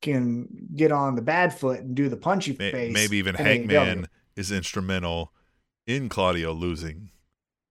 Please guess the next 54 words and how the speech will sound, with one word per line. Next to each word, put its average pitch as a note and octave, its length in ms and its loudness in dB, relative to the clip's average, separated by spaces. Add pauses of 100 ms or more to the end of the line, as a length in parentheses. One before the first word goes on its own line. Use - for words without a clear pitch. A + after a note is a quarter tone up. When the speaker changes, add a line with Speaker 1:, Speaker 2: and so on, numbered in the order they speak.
(300)
Speaker 2:
that - 140 -12
Speaker 1:
That's A3+ 180 8
what A3 60 12
I'm G3+ 40 8
Speaker 2:
title - 20 6
to - 20 -
Speaker 1:
saying. A3 200 10
Speaker 2:
Eddie C3 100 0
Kingston. - 180 -4
Speaker 1:
Yeah, F3+ 160 8
grabs E3 380 6
a, E3+ 160 8
grabs E3 300 4
a D3 60 0
foot F3+ 260 4
or F3 80 2
something F3 320 0
in D3 140 -2
Ring E3 180 0
of D3+ 100 0
Honor E3 220 0
at D#3+ 100 -2
the B2+ 60 -10
pay-per-view D#3+ 500 0
on D#3 120 -2
the C#3 60 -6
thirty-first. E3+ 520 -2
Speaker 2:
Yeah, C3 60 -8
'cause - 100 -8
Speaker 1:
Something A#3+ 180 4
Speaker 2:
you F#3 40 4
Speaker 1:
like F3+ 80 6
Speaker 2:
could - 80 6
Speaker 1:
that. C3 100 0
Speaker 2:
always E3+ 320 6
use F3+ 140 4
that F#3 180 4
later, F3+ 240 4
too, G#3 220 0
'cause C3+ 160 -2
Eddie D#3 140 4
Kingston F3 320 -2
can C#3+ 100 -4
be D3 80 -2
like, B2+ 160 2
"I C3+ 80 2
didn't F#3 160 -2
fucking D3+ 260 0
ask C#3+ 160 -6
you D3 80 -10
for D3 60 -6
that C#3+ 120 -2
help, C#3+ 200 -4
bitch." D3+ 380 -2